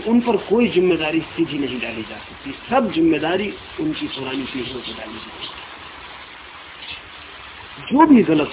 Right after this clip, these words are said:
हो रहा है आज, अगर बच्चे उद्दंड हैं, अगर बच्चे कामुक हैं, अगर बच्चे मूर्खतापूर्ण कृत्य कर रहे हैं, विनाश कर रहे हैं,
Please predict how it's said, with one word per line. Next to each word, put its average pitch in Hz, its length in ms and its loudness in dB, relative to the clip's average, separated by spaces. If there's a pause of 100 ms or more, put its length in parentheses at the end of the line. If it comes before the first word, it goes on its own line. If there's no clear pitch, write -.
हो 127 80 -4
रहा 120 140 -4
है 110 180 -8
आज, 107 220 -12 (960)
अगर 160 220 0
बच्चे 160 300 -4 (120)
उद्दंड 165 380 0
हैं, 185 180 -4 (1160)
अगर 139 260 -6
बच्चे 139 300 -8 (100)
कामुक 175 340 0 (100)
हैं, 180 120 -6 (1120)
अगर 139 240 -4
बच्चे 143 320 -8
मूर्खतापूर्ण 147 680 -4
कृत्य 165 300 -10
कर 170 160 -8
रहे 165 180 -8
हैं, 170 60 -10 (1080)
विनाश 175 280 2 (100)
कर 175 100 -6
रहे 160 160 -10
हैं, - 180 -16